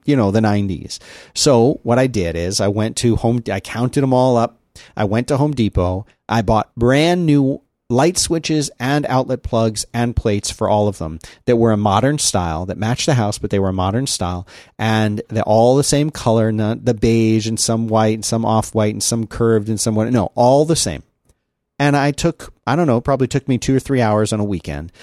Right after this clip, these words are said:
and I redid all of them so that every single plug and every single light switch was not only new, but matched. And it's one, my wife said, "You're, you're crazy to waste time." And my, it wasn't a lot of money,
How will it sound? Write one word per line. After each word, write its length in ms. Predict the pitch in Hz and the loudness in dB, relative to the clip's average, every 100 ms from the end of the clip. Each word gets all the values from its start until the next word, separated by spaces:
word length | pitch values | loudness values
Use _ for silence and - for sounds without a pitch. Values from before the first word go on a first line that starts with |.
| - - | -20 -4
and 420 | 110 110 107 110 - | 0 2 0 -2 -4
I 560 | 107 107 107 104 104 - | -2 0 0 0 -4 -2
redid 520 | 113 131 120 117 113 - | 0 2 2 2 2 2
all 320 | 117 123 123 | 4 6 6
of 100 | 98 | 2
them 220 | 78 76 - | -4 -10 -2
so 160 | 123 | 0
that 140 | 113 - | 0 -2
every 280 | 123 127 156 | -2 0 0
single 260 | 165 156 170 | 0 -2 -6
plug 340 | - 123 123 | 0 0 2
and 80 | 113 | 0
every 220 | 98 107 | -2 -2
single 300 | - 131 156 | -2 -2 0
light 200 | 113 104 | 0 0
switch 280 | - 101 - | -4 -6 -4
was 120 | 101 | -2
not 200 | 117 147 | 0 2
only 200 | 139 139 | 2 0
new, 300 | 160 113 101 | 0 2 2
but 220 | 113 - | 0 -4
matched. 600 | 104 76 - - - - - _ _ _ _ _ _ _ - | -4 -6 -8 -12 -12 -14 -20 _ _ _ _ _ _ _ -4
And 500 | 127 127 127 123 120 _ _ - | 0 2 2 0 -4 _ _ -2
it's 220 | 147 139 | -2 0
one, 340 | 127 147 - | 0 0 0
my 160 | 135 135 | 0 2
wife 300 | 135 196 208 | 2 2 2
said, 200 | - 160 | 0 0
"You're, 160 | 185 170 - | -2 -2 -4
you're 220 | 180 196 | -2 -2
crazy 460 | - 175 185 175 | -2 2 2 2
to 60 | 170 | 2
waste 260 | 170 165 - | 2 0 0
time." 240 | 156 156 | 0 2
And 100 | 151 | 2
my, 120 | 147 | 0
it 100 | - | -4
wasn't 240 | 156 131 123 | -6 -4 0
a 60 | |
lot 220 | 113 123 | 2 2
of 40 | 113 | 2
money, 420 | 110 120 127 | 0 0 -2